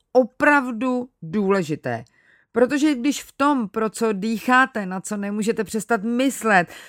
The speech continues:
s čím se budíte i usínáte, pro co vám bije vaše srdce, náhodou nevyjde na poprvé, je to úplně jedno, protože to vyjde na podruhé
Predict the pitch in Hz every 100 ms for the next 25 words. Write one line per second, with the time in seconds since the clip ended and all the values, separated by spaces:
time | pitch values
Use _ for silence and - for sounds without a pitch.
0 | - - 254 240 - 233 208 226 277 -
1 | 240 226 240 247 - 285 262 214 - 185
2 | 214 233 240 254 240 220 240 233 233 214
3 | 254 - 277 294 - 226 175 - - -
4 | _ - 196 226 269 294 285 262 233 220
5 | 226 247 208 190 185 254 - 208 170 139
6 | 139 - 220 269 240 214 233 233 220 214
7 | 208 202 151 143 _ - 226 247 214 240
8 | 233 233 220 233 233 208 240 208 175 170